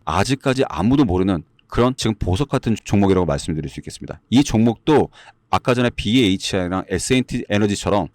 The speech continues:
분명히 최소한 삼백 퍼센트 이상은 간다. 이백 퍼센트에서 삼백 퍼센트 이상은 간다. 저는 이렇게 무조건 말씀드릴 수 있겠습니다. 이 종목 원하시면 일단 구독과 좋아요 눌러주시고요. 구독을 눌러주신 분들에 한해서 선착순으로 일단 스무 분께 제가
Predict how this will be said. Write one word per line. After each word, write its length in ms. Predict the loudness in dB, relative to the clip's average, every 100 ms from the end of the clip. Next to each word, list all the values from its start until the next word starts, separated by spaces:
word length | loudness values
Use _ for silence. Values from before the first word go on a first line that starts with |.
| -16 -8
분명히 400 | 0 2 4 2
최소한 380 | 0 -2 0 -2
삼백 320 | 0 0 0
퍼센트 280 | 0 -2 -2
이상은 300 | -2 -2 -4
간다. 460 | -6 -8 -8 -10 -14 _ _
이백 280 | 2 4 4
퍼센트에서 480 | 4 2 2 2 0
삼백 240 | 0 -2
퍼센트 280 | 0 -2 -2
이상은 300 | -4 0 0
간다. 400 | -2 -4 -2 -4 _ _ -6
저는 220 | 0 2
이렇게 220 | 2 0
무조건 300 | -2 -2 -2
말씀드릴 380 | -2 -4 -6 -6
수 60 |
있겠습니다. 420 | -10 -12 -10 -12 -12 _ _ 0
이 180 | 2 2
종목 480 | 0 0 2 0 _
원하시면 420 | -2 -2 -2 -6 -6 -12
일단 280 | -8 -4 -4
구독과 520 | -6 -6 -4 -2 -2
좋아요 240 | -2 0 -2
눌러주시고요. 760 | -2 -4 -6 -8 -6 -4 -4 -10 _ _ _
구독을 500 | -4 0 2 0 -2 -4
눌러주신 680 | 2 6 6 4 -4 -4 -2
분들에 300 | -2 -2 -2
한해서 560 | -2 -2 -2 0 -2 -2 _
선착순으로 640 | -6 -2 0 -2 -2 -2 -4 -6
일단 240 | -4 -4
스무 380 | -4 -2 0 2
분께 380 | 0 0 -2 -4 _ _ -6
제가 320 | 0 0